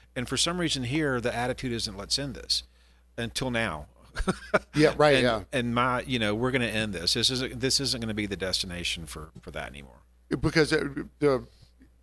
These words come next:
Speaker 2: the, the public opinion would be at some point like, "Oh, you're marginalizing people because of their race or whatever." And it's, it's so far past that now.
Speaker 1: Yeah.
Speaker 2: And w-,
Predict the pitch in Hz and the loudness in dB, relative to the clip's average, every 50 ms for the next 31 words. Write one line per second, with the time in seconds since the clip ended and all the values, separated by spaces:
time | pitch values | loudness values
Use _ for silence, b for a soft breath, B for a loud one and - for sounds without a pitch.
0 | _ _ _ - 131 139 120 120 - - _ _ _ _ _ _ _ _ - - | _ _ _ -2 0 2 2 0 -2 -8 _ _ _ _ _ _ _ _ 0 0
1 | 143 - 160 175 190 175 - - 147 - 147 151 143 139 131 127 127 127 117 - | 4 6 6 6 6 6 4 2 2 4 4 4 4 2 2 2 2 0 0 -2
2 | 120 117 117 117 123 - 120 117 - - 139 131 127 120 - 113 120 110 101 98 | -4 -4 -2 0 0 0 0 0 2 2 2 2 0 -2 -2 -4 -2 -2 -2 -2
3 | 101 101 - - - 139 135 131 123 120 117 - _ _ _ _ _ - 147 139 | -4 -6 -4 0 4 6 6 6 6 4 0 -4 _ _ _ _ _ 0 2 4
4 | 135 135 135 135 135 - 127 120 117 117 113 110 110 110 104 107 110 104 104 104 | 6 6 6 6 6 4 0 0 0 2 2 2 2 2 0 -2 -4 -4 -4 -6
5 | 101 95 - _ - 135 131 110 110 104 101 104 - 110 101 101 95 90 - - | -6 -8 -12 _ -6 -4 -2 -2 -2 -2 -4 -4 -4 -2 -2 -2 -2 -4 -6 -10
6 | - _ _ - - 104 98 104 95 92 95 98 95 - - 90 82 87 85 82 | -12 _ _ -8 -6 -4 -2 -2 -2 -2 -2 -2 -2 -2 -4 -4 -4 -6 -4 -6
7 | 85 80 80 82 82 - - - - 135 123 123 120 - - - - - 151 131 | -6 -6 -8 -8 -10 -10 -8 -6 -4 -2 0 0 0 -2 -2 -2 0 0 2 4
8 | - 135 - 156 143 - - - 151 147 143 - - 131 135 120 110 - - 107 | 6 8 8 8 8 8 8 6 6 6 6 4 4 4 4 4 2 0 -2 -2
9 | 95 - - - - 82 71 71 82 - _ _ - 92 - - - _ - - | -4 -4 -6 -8 -12 -10 -8 -8 -8 -10 _ _ -18 -16 -16 -16 -12 _ 2 4
10 | 147 139 135 135 131 - - 160 - - | 4 6 4 4 2 0 0 -2 -2 -4